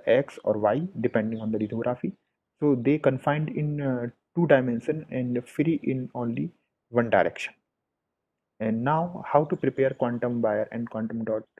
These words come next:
in this system? The following figure shows an expanded view of single quantum wire, where clearly the electron is free to move in only one direction,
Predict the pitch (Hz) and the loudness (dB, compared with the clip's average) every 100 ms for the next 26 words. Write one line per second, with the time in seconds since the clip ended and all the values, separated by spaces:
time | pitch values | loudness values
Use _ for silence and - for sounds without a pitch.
0 | - - 117 123 - 139 - 156 160 - | -14 -8 -4 -4 -4 -10 -6 -6 -6 -10
1 | - - 156 170 165 139 143 143 135 135 | -8 0 2 4 2 2 2 2 -2 -2
2 | - 135 120 117 - 135 135 135 120 123 | -2 -4 -2 -6 -2 -2 0 -4 -2 0
3 | 120 117 - 127 127 120 104 101 104 101 | 0 -2 -4 -2 0 0 0 0 -2 -2
4 | 95 123 117 117 113 - - 117 117 117 | -2 -2 -4 -2 -2 -4 -6 -2 0 0
5 | 120 113 101 - 123 123 - 123 - 156 | 2 2 2 0 -4 -4 -6 -12 -6 -4
6 | 143 123 117 123 120 117 117 113 113 110 | -2 -2 -2 -4 -4 -2 -2 0 0 2
7 | 95 90 - - | 4 2 -2 -14